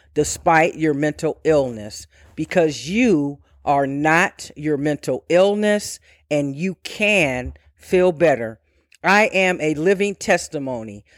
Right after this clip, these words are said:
someone who has lived with depression for most of my adult life. However, when I decided to become proactive in dealing with my own mental illness,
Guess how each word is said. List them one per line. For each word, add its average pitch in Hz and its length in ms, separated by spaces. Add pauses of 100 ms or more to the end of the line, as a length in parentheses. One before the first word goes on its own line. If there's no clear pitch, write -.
(140)
someone 190 500
who 185 220
has 139 500 (220)
lived 175 320
with 185 180
depression 160 560
for 147 180
most 160 400
of 160 120
my 143 180
adult 139 460
life. 123 440 (380)
However, 170 680
when 151 240
I 165 200
decided 175 720
to 170 120
become 147 440
proactive 147 1000 (320)
in 156 180
dealing 175 440
with 175 180
my 135 240
own 170 340
mental 170 480
illness, 131 640